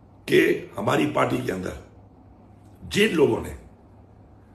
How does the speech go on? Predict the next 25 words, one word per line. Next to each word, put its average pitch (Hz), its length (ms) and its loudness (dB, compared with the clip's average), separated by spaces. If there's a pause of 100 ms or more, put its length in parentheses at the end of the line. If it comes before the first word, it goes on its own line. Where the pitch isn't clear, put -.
(460)
इमरान 147 440 2
खान 143 300 0
से 147 100 2
गद्दारी 123 440 2
की 92 140 -6
है, - 200 -10 (760)
बुजदिली 143 500 2
की - 200 -4
है, - 140 -6 (920)
और 117 120 0
ये - 120 6
फिलासफर 156 420 4
बन 139 200 2
के 135 140 0
ये - 760 -8
बैठे 135 280 2
होते 135 260 4
हैं 127 140 0 (360)
चाहे 113 180 2
सोशल 120 280 -2
मीडिया 131 260 2
पे 160 160 -2 (1800)
चाहे 135 280 6 (260)
मीडिया 120 300 2
पे, - 140 -6